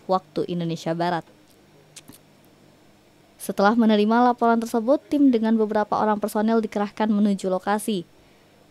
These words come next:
Tim yang tiba di lokasi pada pukul satu tiga puluh dini hari langsung melakukan pencarian dan penyisiran.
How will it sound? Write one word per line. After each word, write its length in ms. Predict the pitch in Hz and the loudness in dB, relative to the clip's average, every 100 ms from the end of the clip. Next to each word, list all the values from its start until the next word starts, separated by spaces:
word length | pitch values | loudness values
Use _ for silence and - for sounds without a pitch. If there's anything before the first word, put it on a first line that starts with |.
| _ | _
Tim 160 | 190 | 0
yang 160 | 226 214 | 2 2
tiba 240 | 202 196 | 0 2
di 80 | 196 | 2
lokasi 400 | 190 185 208 269 | 2 0 -4 -2
pada 160 | 262 247 | 0 -2
pukul 320 | 277 269 285 | -2 -2 -2
satu 400 | 277 254 - 262 | 0 -4 -2 -4
tiga 320 | 254 208 208 | -2 -2 -2
puluh 240 | - 233 214 | 0 -2 0
dini 240 | 202 202 | -2 -2
hari 320 | 202 202 240 | -2 -2 -2
langsung 400 | 226 220 - 240 | 0 -2 0 0
melakukan 480 | 226 220 277 285 247 | 2 0 -2 0 2
pencarian 560 | 233 220 208 190 185 185 | 0 0 -2 0 0 0
dan 160 | 185 | -2
penyisiran. 640 | - 175 170 185 185 165 | -4 -6 -6 -8 -8 -10